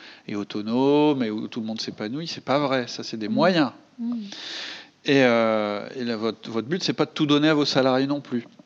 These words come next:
Speaker 2: Mm.
Speaker 1: Donc, vous avez besoin d'un tableau de bord, de suivre votre cash flow, votre P N L, euh, vos stocks, et d'en parler à vos salariés. C'est pas ça ou le management, c'est pas ça,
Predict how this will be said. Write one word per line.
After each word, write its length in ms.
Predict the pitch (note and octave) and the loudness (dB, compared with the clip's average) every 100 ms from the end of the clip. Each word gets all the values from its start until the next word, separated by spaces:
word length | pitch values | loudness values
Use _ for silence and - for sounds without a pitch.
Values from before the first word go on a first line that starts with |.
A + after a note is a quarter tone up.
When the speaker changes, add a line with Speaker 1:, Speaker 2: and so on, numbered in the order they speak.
| - | -10
Speaker 2:
Mm. 180 | A#3+ - | -6 0
Speaker 1:
Donc, 160 | C#3 D3 | 2 4
vous 120 | B2+ | 4
avez 100 | B2 | 4
besoin 340 | B2 B2+ C#3+ | 4 2 4
d'un 120 | C3 A2+ | 2 2
tableau 300 | A#2 A2+ A2 | 0 0 -4
de 60 | |
bord, 460 | A2+ C3+ E3+ G3+ G3+ | 2 4 6 4 2
de 100 | C3+ | 0
suivre 240 | - A#2+ | -2 -4
votre 140 | A#2 - | -4 0
cash 200 | A#2 - | 0 0
flow, 440 | - D#3 F#3+ G#3 | 2 4 6 4
votre 180 | D3+ - | 2 -2
P 160 | - | -2
N 140 | A#2 A#2+ | 0 2
L, 420 | D#3 F3+ G3 G3 - | 4 4 2 -2 -2
euh, 220 | C3+ A#2+ | 0 0
vos 160 | A2+ B2+ | 0 -2
stocks, 640 | - - D3+ F3+ G3 F#3+ | 0 2 4 4 2 -2
et 240 | C#3+ B2+ C3+ | -4 2 4
d'en 200 | B2+ B2 | 4 4
parler 340 | - E3+ F3 | 2 4 4
à 60 | E3+ | 2
vos 160 | D#3 | 2
salariés. 520 | D3+ D3 C#3+ B2 A#2 B2 - - - | 0 2 2 2 -2 -4 -14 -18 -10
C'est 180 | - B2+ | -4 -2
pas 160 | - A2+ | -2 -2
ça 400 | - E3+ - - _ _ _ | 2 2 0 -8 _ _ _
ou 120 | G#3 G3 | 2 2
le 80 | D#3 | 2
management, 720 | C#3 B2 A2+ A2+ C#3 F#3 G3 - - - | 2 2 0 0 0 0 -4 -14 -20 -14
c'est 240 | - - A#2+ | -6 -2 2
pas 180 | A#2 | 0
ça, 580 | G#2 - D#3 F3 F3+ F#3 | 0 2 4 4 4 0